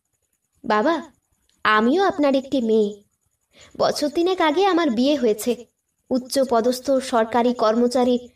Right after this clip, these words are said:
সতীনাথ চৌধুরীর সঙ্গে। বেশ সুখেই ছিলাম, কিন্তু গত ছ মাস ধরে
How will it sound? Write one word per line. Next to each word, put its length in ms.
সতীনাথ 600
চৌধুরীর 440
সঙ্গে। 400
বেশ 480
সুখেই 440
ছিলাম, 500
কিন্তু 280
গত 480
ছ 180
মাস 340
ধরে 440